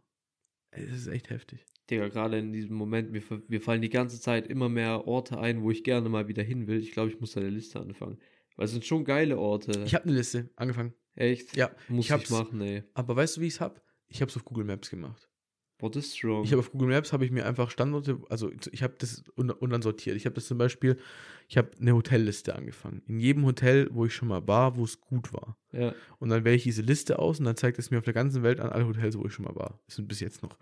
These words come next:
Speaker 1: nicht so viele, aber da kommen noch welche dazu. Mit Campingplätzen genau das Gleiche. Alle Campingplätze, Plätze, das erweitere ich dann immer so Schritt für Schritt, wenn mir was einfällt.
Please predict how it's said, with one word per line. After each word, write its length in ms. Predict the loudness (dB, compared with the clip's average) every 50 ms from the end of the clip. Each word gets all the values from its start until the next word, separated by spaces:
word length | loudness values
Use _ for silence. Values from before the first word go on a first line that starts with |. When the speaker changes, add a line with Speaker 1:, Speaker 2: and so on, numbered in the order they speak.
| -20 -18 -18 -18 -18 _ _ _ _ _ 0
Speaker 1:
nicht 180 | 0 0 0 2
so 120 | 0 -2
viele, 260 | 0 0 4 6 6
aber 80 | 6 6
da 80 | 4
kommen 240 | 2 2 2 2 2 2
noch 140 | 0 0
welche 180 | 0 0 0 0
dazu. 380 | -2 -4 -6 -8 -10 -12 -14 -14 -18 -20 -20 _ _ _
Mit 120 | -6 -4
Campingplätzen 560 | 2 4 6 6 6 6 4 4 2 0 0 -2
genau 180 | 2 2 2
das 120 | 2 2 -2
Gleiche. 340 | -4 -4 -4 -4 -6 -10 -4
Alle 180 | 0 0 0 2
Campingplätze, 500 | 4 6 6 6 6 4 2 2 -2 -12 -18 _ _ _ -20 _ _ _ _ _ _ -4
Plätze, 320 | -4 -4 -4 -2 -6 -6
das 100 | -6 -6
erweitere 360 | -8 -8 -2 -2 0 0 0
ich 60 | 0 0
dann 120 | -2 -2
immer 160 | -2 -2 -2 -2
so 120 | -4 -6
Schritt 200 | -6 -8 -12 -12
für 120 | -10 -12
Schritt, 200 | -8 -8 -6 -4
wenn 100 | -4 -2
mir 120 | -2 -4 -4
was 100 | -6 -6
einfällt. 460 | -6 -6 -6 -4 -4 -4 -4 -4 -6